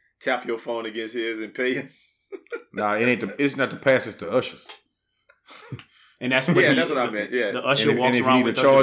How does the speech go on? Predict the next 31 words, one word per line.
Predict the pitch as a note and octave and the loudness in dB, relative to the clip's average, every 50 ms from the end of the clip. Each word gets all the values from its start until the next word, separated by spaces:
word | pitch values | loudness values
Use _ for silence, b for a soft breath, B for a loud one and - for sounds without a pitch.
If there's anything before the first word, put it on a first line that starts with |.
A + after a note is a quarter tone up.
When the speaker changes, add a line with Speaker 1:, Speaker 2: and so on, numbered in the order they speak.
| B2 B2+ | 6 4
Speaker 3:
device. | C#3 A2+ | 2 0
Speaker 2:
if | A2+ G#2+ | -2 -2
you | B2 C3 | 0 0
need | B2+ A2+ | 0 0
a | A2+ | 0
charger, | - - B2+ B2+ B2+ B2 B2 B2 A2+ - - | 0 2 2 4 4 2 0 -4 -8 -8 -8
if | G#2 G#2 A2+ | -10 -8 -6
you | A#2+ | -4
need | A#2+ A2+ G2 | -4 -4 -4
a | F#2 | -4
charger | - - A#2+ A#2+ A#2 A2+ A2 | -2 0 0 0 0 0 -2
for | - A#2 | -4 -2
your | A2+ A2 G#2 | -2 -2 -4
phone, | G2+ B2 A#2 A#2 A2+ A2 | -4 -6 -6 -6 -6 -6
you | G#2 | -6
say, | - A2+ G2 | -6 -6 -6
"My | F#2+ F#2 E2+ | -6 -6 -6
phone | - A#2+ A#2 A#2 A#2 A2 | -4 -4 -2 -2 -4 -4
dead." | A#2+ A#2 A#2+ B2 A#2+ A#2 - b b b b b b | -4 -4 -4 -6 -6 -8 -12 b b b b b b
They | - F#2 G2 | -8 -4 -2
got, | G2 F#2+ F#2 F2 - | -2 -2 -2 -4 -6
uh, | F2+ F#2+ F#2+ F#2 F2+ E2+ | -8 -8 -6 -6 -6 -6
wireless | E2 F#2 F#2 F#2 F2+ F2 - | -6 -6 -6 -6 -6 -8 -6
chargers | - G2+ F#2+ F#2 E2+ D2+ D#2 - | -4 -4 -4 -4 -4 -8 -10 -14
too | - - F#2 E2 - - _ | -12 -10 -10 -10 -12 -16 _
for | - F#2 D#2+ - | -14 -14 -10 -8
every | F#2+ G2 F2+ F2+ F#2 | -8 -8 -8 -8 -10
phone, | F2 - F#2+ F2+ E2+ D#2+ D#2+ - _ _ _ _ - | -10 -10 -12 -12 -12 -14 -16 -20 _ _ _ _ -12
Android | F#2+ G2 F#2+ E2+ G2 F#2+ F2+ F2 D#2 | -10 -10 -8 -6 -6 -6 -6 -6 -8
and | F2+ F#2+ D#2+ | -10 -14 -12
Apple. | D2 E2+ E2 - - - | -12 -14 -14 -16 -18 -20